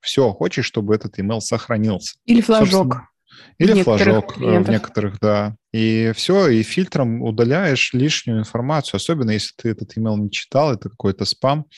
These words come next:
Speaker 1: Ну, я всё про свою ситуацию. Кстати, вот этот страх прошёл у меня после того, как я, по-моему, выгрузил все имейлы. Был такой инструмент Mozilla, не Firefox, а Mozilla Thunderbird.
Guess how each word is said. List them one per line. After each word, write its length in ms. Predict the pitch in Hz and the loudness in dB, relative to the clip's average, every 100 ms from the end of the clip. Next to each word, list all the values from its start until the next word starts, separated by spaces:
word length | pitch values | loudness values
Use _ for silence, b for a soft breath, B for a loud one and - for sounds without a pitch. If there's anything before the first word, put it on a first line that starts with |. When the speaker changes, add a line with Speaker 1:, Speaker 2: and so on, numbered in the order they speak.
| B | B
Speaker 1:
Ну, 60 | 151 | -2
я 100 | 131 | -2
всё 180 | - 113 | 0 -2
про 160 | - | -2
свою 580 | 101 - 107 95 95 101 | -6 -2 0 2 0 -6
ситуацию. 540 | 104 - 101 92 90 - | -12 -8 -2 -2 -2 -12
Кстати, 420 | - 156 143 127 - | -2 0 0 -2 -4
вот 320 | 139 123 120 | -4 -2 0
этот 300 | 151 139 - | -2 -2 -6
страх 520 | - 139 165 139 113 | -4 -2 0 0 -4
прошёл 500 | - 110 - 135 131 117 | -4 -4 -2 0 2 2
у 60 | |
меня 480 | 107 107 107 104 104 - _ - | 0 -4 -4 -2 -4 -8 _ -10
после 240 | 120 123 | -4 -4
того, 420 | - 117 170 254 | 0 2 4 2
как 260 | 254 107 - - | 0 -6 -6 0
я, 400 | 131 117 104 127 - | 2 2 -2 -8 -6
по-моему, 680 | 127 135 127 120 117 117 - 120 | -2 0 0 0 -2 -2 -6 -8
выгрузил 760 | 113 131 160 135 123 107 110 | 0 2 2 4 2 2 0
все 540 | 104 - - 135 123 - | -2 -10 -2 2 2 0
имейлы. 800 | 117 117 123 127 117 107 101 101 - - | -4 -2 0 2 2 2 0 -2 -6 -4
Был 260 | 127 139 | 2 4
такой 720 | 127 117 - 110 104 107 - _ | 2 -2 -2 2 2 2 -8 _
инструмент 920 | 110 101 - 123 120 120 113 101 - - | -6 -6 -4 -2 0 2 0 -2 -8 -10
Mozilla, 1000 | 113 110 110 104 117 131 120 113 107 107 - | -2 0 2 0 0 2 2 2 0 -2 -4
не 120 | 110 | -8
Firefox, 580 | 107 165 180 - 127 - | -4 -2 -2 -2 -4 -4
а 180 | 127 127 | -8 -4
Mozilla 480 | 113 113 113 117 110 | 0 0 2 2 2
Thunderbird. 520 | 135 165 131 98 95 | 0 0 0 0 0